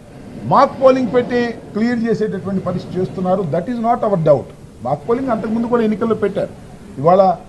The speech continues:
ఒంగోలులో కూడా అదే పరిస్థితి. వీవీప్యాట్లకి మీరు, మీకు ఒక విషయాన్ని ఇక్కడ చెప్తాను. ఈ వీవీప్యాట్లు అనేవి ఎక్కడి నుంచి ఉంటాయి?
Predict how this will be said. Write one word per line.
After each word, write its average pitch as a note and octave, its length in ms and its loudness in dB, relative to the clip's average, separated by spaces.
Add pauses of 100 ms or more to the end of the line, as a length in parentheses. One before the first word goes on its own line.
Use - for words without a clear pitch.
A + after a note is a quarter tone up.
(180)
ఒంగోలులో A3+ 420 2
కూడా A#3 140 4
అదే A#3 160 2
పరిస్థితి. D#3 480 -8 (720)
వీవీప్యాట్లకి A#3 1120 2 (400)
మీరు, D#3 300 -8
మీకు F3+ 220 -4
ఒక F#3 120 -6
విషయాన్ని G#3 340 0
ఇక్కడ F#3 220 -6
చెప్తాను. B2 340 -4 (560)
ఈ F#3+ 160 0
వీవీప్యాట్లు B3+ 920 2
అనేవి A#3 300 -4
ఎక్కడి A#3 220 -4
నుంచి - 200 -12
ఉంటాయి? A3 220 -6